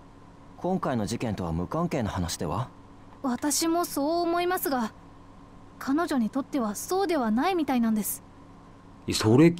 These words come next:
Speaker 3: それ気になるね。なんか、まだそれがダリルじゃねえの？
Speaker 2: <laughs> メリルはですね、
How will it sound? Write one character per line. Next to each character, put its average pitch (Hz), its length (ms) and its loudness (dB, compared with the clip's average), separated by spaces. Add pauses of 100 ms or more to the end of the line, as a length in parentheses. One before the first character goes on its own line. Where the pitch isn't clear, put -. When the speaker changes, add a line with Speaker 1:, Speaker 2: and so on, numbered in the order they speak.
(140)
Speaker 3:
そ 123 140 6
れ 147 120 8
気 139 100 4
に 139 60 8
な 143 80 10
る 120 80 8
ね。 85 580 4
な 110 120 6
ん 117 100 2
か、 87 120 6
ま 101 100 6
だ 113 60 6
そ 117 140 2
れ 147 100 8
が 175 120 8
ダ 165 100 8
リ 175 100 8
ル 135 80 8
じ 95 80 2
ゃ 90 40 8
ね 95 100 8
え 90 60 4
の？ 71 140 -2 (360)
Speaker 2:
<laughs> 139 400 4
メ 302 120 4
リ 370 100 0
ル 330 100 2
は 254 80 2
で 226 80 -2
す - 140 -2
ね、 233 260 0